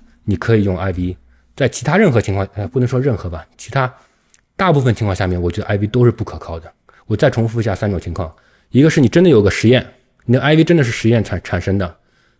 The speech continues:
第二个呢，你真的是有一个 lottery，你虽然没有实验，但是不管是政府的这个政策啊，还是什么其他的机制，真的有这样一个随机化发生了。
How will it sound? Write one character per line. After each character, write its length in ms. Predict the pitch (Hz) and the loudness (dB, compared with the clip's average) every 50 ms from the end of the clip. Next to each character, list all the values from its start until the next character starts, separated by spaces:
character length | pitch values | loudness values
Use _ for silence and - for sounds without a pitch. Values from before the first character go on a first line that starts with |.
| _ _ - | _ _ 0
第 120 | - 170 | 2 4
二 120 | 170 156 147 | 4 4 4
个 80 | 135 123 | 4 4
呢， 140 | 120 113 | 4 4
你 140 | 113 110 104 | 4 2 0
真 240 | 98 - - 175 185 | 0 2 2 4 4
的 120 | 185 160 | 4 4
是 180 | 139 - - 147 | 2 2 2 2
有 160 | 123 98 90 | 2 4 2
一 80 | 90 104 | 2 2
个 100 | 120 110 | 2 2
lottery， 380 | 107 107 113 127 123 104 78 85 - _ _ _ _ _ | 4 4 2 2 2 0 -2 -4 -10 _ _ _ _ _
你 80 | - 113 | -4 -2
虽 140 | - 170 175 | 0 2 4
然 80 | 165 | 4
没 80 | 143 170 | 4 4
有 100 | 185 139 | 4 4
实 240 | 110 - - - 104 | 2 0 0 2 2
验， 220 | 110 104 92 90 | 2 2 0 -2
但 120 | 104 127 123 | -2 -2 0
是 200 | - 127 113 - - _ _ _ | 0 0 0 -2 -4 _ _ _
不 80 | - 147 | 0 0
管 140 | 135 107 101 | 2 2 2
是 100 | 123 120 | 0 0
政 180 | - 147 127 | 2 2 0
府 140 | 113 - 104 | 0 0 -2
的 220 | 90 95 98 98 | -2 0 0 0
这 100 | 95 113 | 0 0
个 100 | 110 104 | 0 0
政 220 | 101 - 156 131 117 | 0 0 0 0 0
策 180 | - - 117 | -2 -2 -2
啊， 240 | 101 90 87 92 92 - _ _ _ _ _ | -2 -2 -2 -4 -8 -10 _ _ _ _ _
还 160 | - - 107 | -4 -2 0
是 60 | 110 | 0
什 100 | - 113 | 0 0
么 40 | 110 | -2
其 140 | 107 - 110 | -2 -2 0
他 140 | 113 123 123 | 0 0 0
的 80 | 113 | 0
机 180 | - - 120 113 | 0 0 0 0
制， 260 | - - 98 85 - _ _ _ _ _ _ | 0 -2 -4 -4 -6 _ _ _ _ _ _
真 140 | - 156 160 | 0 2 4
的 80 | 170 160 | 4 6
有 140 | 139 104 - | 4 4 4
这 100 | - 113 | 4 4
样 100 | 104 101 | 2 2
一 60 | 101 | 2
个 60 | 104 | 0
随 180 | - - 98 92 | 0 0 0 0
机 100 | 104 113 | 0 0
化 160 | - 113 98 | -2 -2 -2
发 160 | - - 101 | -2 -2 -4
生 200 | 95 - 104 104 | -2 -2 -4 -4
了。 180 | 101 87 90 | -4 -6 -8